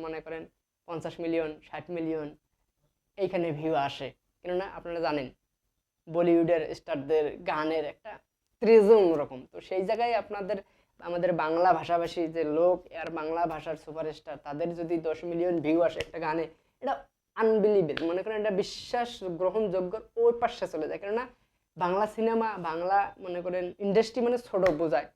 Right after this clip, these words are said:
আজকে টলিউড বলেন আর আজকে ঢালিউড বলেন, দুই বাংলারই কথাই বলি না কেন, আপনারা অনেকেই বলবেন বলে, হ্যাঁ, এই বাংলা-, আহ, বাংলাদেশের মেগাস্টার শাকিব খানকে ছোট, কোনোভাবেই আমি ছোট করতেছি না তাকে, তাকে কোনোভাবে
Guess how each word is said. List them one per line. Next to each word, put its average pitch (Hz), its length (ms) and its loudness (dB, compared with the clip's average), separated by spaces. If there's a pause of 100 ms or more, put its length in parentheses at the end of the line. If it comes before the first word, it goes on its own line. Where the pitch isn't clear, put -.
(200)
আজকে - 220 -10
টলিউড 202 420 4
বলেন 254 180 6 (100)
আর 160 140 -2
আজকে - 240 -14
ঢালিউড 147 420 -6
বলেন, 131 160 -12 (200)
দুই 175 100 0 (100)
বাংলারই 185 400 -2
কথাই 170 280 -10
বলি 156 180 -2
না 151 120 -6
কেন, 156 120 -10 (320)
আপনারা 170 220 -8 (100)
অনেকেই 160 360 -2
বলবেন 151 300 -4
বলে, 139 160 -10 (500)
হ্যাঁ, 151 200 -6 (100)
এই 151 60 -6 (300)
বাংলা-, 151 340 -8
আহ, 147 240 -6
বাংলাদেশের 151 420 -4
মেগাস্টার 156 380 -4
শাকিব 170 300 -6
খানকে 165 300 -14
ছোট, 175 120 -12 (220)
কোনোভাবেই 214 540 4
আমি 202 140 0
ছোট 175 200 -2
করতেছি 165 340 -6
না 175 140 -8
তাকে, 180 160 -12 (400)
তাকে 180 180 -2 (120)
কোনোভাবে 208 560 2